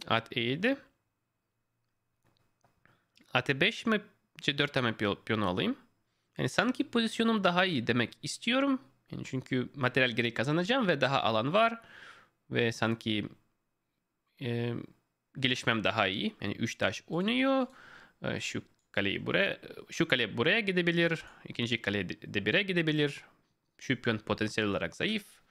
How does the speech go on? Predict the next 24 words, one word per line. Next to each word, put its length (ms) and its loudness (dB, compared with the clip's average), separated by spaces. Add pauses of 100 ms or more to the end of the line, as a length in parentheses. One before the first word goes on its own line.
(680)
Am, 560 0 (960)
bu 200 2
at 220 2
ahırı 320 2
sevmiyor. 600 2
Satranç 400 0
tahtasını 560 0
tercih 340 0
ediyor. 480 -2 (920)
Yani 160 -10
çok 180 -2
derin 440 0
konuşuyor 640 -2
bu 200 -2
Duo. 240 2 (1300)
Am, 480 0 (2250)
evet, 400 0
karar 260 4
vermedim. 440 0
Bunu 200 2
alayım, 380 2
ondan 140 4
sonra 240 -2
düşüneyim. 420 -2